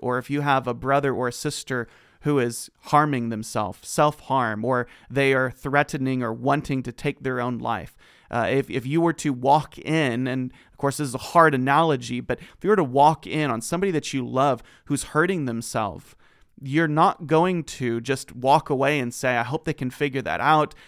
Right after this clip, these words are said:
I'm just gonna let God judge them, not me." A loving person is going to do anything they can to stop the person whom they love from inflicting physical harm to themselves. I think that's a basic common agreement.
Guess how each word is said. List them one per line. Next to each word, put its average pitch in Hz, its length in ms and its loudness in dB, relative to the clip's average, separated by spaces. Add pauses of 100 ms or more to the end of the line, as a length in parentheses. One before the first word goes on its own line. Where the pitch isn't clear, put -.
(160)
I'm 139 160 0
just 147 180 -2
gonna 139 160 -2
let 131 280 -2
God 131 300 2
judge 120 320 -4
them, 123 340 -4
not 127 420 -4
me." 123 340 -6 (800)
A 156 120 4
loving 170 440 4
person 143 380 -2
is 127 120 -4
going 147 200 0
to 143 100 -4
do 139 180 0 (100)
anything 180 500 0
they 143 120 0
can 120 560 -4 (320)
to 143 100 -6
stop - 520 2
the 151 80 2
person 160 440 -2
whom 147 220 -2
they 123 160 -2
love 120 560 2 (240)
from 143 260 -2
inflicting 156 640 -2
physical 156 600 -4
harm 135 300 0
to 131 120 -10
themselves. 123 520 -6 (280)
I 156 100 0
think 180 240 -2
that's 160 180 0
a 143 60 0
basic 131 680 -6
common 127 360 -2
agreement. 120 640 -6